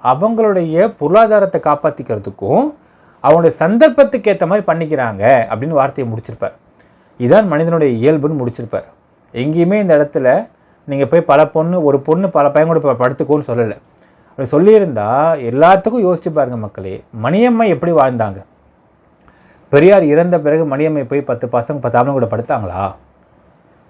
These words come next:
பெரியாருடைய மனைவி அவங்க. சித்தாந்தத்தை அவங்க தான் அதிகமா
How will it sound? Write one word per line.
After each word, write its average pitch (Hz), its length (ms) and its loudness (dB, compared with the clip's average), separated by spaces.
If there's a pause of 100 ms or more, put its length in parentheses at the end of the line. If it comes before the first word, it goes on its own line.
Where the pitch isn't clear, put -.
பெரியாருடைய 147 960 2
மனைவி 123 440 -4
அவங்க. 90 260 -8 (640)
சித்தாந்தத்தை 165 640 2
அவங்க 135 220 -2
தான் 135 60 0
அதிகமா 151 300 -2